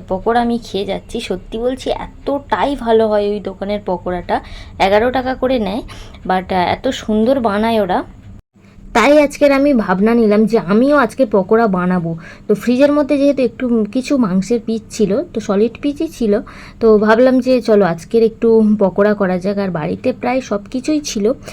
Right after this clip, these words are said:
শুধু একটা জিনিস ছিল না, সেটা হলো কর্নফ্লাওয়ার। তার বদলে আমি ময়দাটা অ্যাড করেছি। তো চলো রেসিপিটা তোমাদের সাথে শেয়ার তো করিনি। প্রথমে আমি বেসন নিয়েছি, আসলে ফ্রিজে আমি বেগুনি করেছিলাম, তার বেসন একটু বেঁচে ছিল, তার মধ্যে দিয়ে দিয়েছি একটু, আর একটু বেসন,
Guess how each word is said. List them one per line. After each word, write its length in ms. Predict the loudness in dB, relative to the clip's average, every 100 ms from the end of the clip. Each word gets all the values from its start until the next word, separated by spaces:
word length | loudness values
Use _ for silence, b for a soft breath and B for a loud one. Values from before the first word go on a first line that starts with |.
| B B
শুধু 160 | 2 4
একটা 300 | 4 2 0
জিনিস 360 | 2 0 -2
ছিল 180 | -2 0
না, 100 | 0
সেটা 240 | -2 -4 -2
হলো 220 | 0 0
কর্নফ্লাওয়ার। 560 | 2 2 2 2 0 -2
তার 160 | -2 0
বদলে 320 | 0 0 0
আমি 140 | 2 2
ময়দাটা 460 | 0 0 -4 -4
অ্যাড 180 | -4 -4
করেছি। 340 | -4 -4 -6 -12 -14 B B B 0
তো 200 | 2 4
চলো 360 | 4 4 4
রেসিপিটা 500 | 2 0 0 -2 -2
তোমাদের 280 | 0 0 0
সাথে 240 | -2 -4 -4
শেয়ার 240 | -2 -2 0
তো 80 | -2
করিনি। 400 | 0 0 -2 -4 B B B
প্রথমে 340 | 2 4 2
আমি 180 | 4 4
বেসন 400 | 4 2 2 0
নিয়েছি, 280 | 2 0 -2
আসলে 280 | -2 0 -2
ফ্রিজে 400 | 0 -2 2 2
আমি 320 | 2 2 2
বেগুনি 380 | 2 4 4 4
করেছিলাম, 460 | 2 0 -2 -4
তার 160 | -2 -4
বেসন 340 | -2 -4 -2
একটু 220 | -4 -2 -2
বেঁচে 280 | 0 -2
ছিল, 240 | -4 -4 -4 -8 B B -2
তার 160 | 0
মধ্যে 300 | 2 0 0
দিয়ে 260 | 0 0 0
দিয়েছি 480 | 0 -2 -2 -2 -2
একটু, 320 | -2 0 2
আর 160 | 2
একটু 280 | 0 -2 0
বেসন, 480 | 2 2 2 2 2